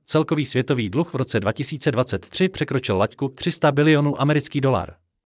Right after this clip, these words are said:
Světový dluh se skládá ze soukromého a veřejného dluhu. Na začátku loňského roku činil celkový světový dluh dvě stě devadesát sedm celých pět bilionů americký dolar a na konci roku dosáhl tři sta třináct bilionů americký dolar.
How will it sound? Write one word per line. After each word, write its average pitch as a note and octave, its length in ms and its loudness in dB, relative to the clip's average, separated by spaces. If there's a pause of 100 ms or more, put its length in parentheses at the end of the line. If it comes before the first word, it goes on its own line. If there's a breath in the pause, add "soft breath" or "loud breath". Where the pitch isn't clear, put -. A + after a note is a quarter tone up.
(760)
Světový E3+ 460 2
dluh F#3 200 4
se D#3+ 120 2
skládá D3+ 440 4
ze B2+ 120 0
soukromého C3+ 680 2
a A#2 100 2
veřejného D#3 500 2
dluhu. A#2 320 -4 (1300)
Na G#2+ 100 0
začátku E3 440 2
loňského D3+ 440 4
roku C3 200 2
činil B2 300 2
celkový B2 360 0
světový A#2 420 -2
dluh A#2 200 -4
dvě A2+ 160 -2
stě F3+ 200 0
devadesát E3 520 2
sedm F3 240 2
celých E3 300 0
pět E3+ 220 -2
bilionů D#3+ 500 4
americký D3+ 420 0
dolar C3+ 380 2
a A2 140 0
na G#2+ 100 -2
konci D3+ 300 0
roku C3 180 -2
dosáhl G#2+ 420 0
tři - 160 -6
sta B2+ 200 0
třináct C#3+ 440 0
bilionů C3+ 500 2
americký C#3+ 400 0
dolar. A2 340 -2